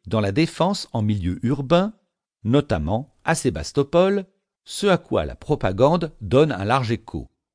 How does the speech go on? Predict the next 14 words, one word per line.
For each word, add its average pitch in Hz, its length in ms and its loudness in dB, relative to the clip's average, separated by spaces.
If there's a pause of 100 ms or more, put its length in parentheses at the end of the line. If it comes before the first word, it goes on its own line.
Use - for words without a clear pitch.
mettant 139 480 0
en 104 120 -4
valeur 110 400 2
le 107 100 0
courage 92 480 -2
et 120 80 -4
l'esprit 143 320 -2
de 87 80 -4
sacrifice - 800 -4 (220)
des 95 160 -4
combattants 135 540 2
soviétiques. - 840 0 (1300)
L'offensive 113 600 2
allemande 175 640 2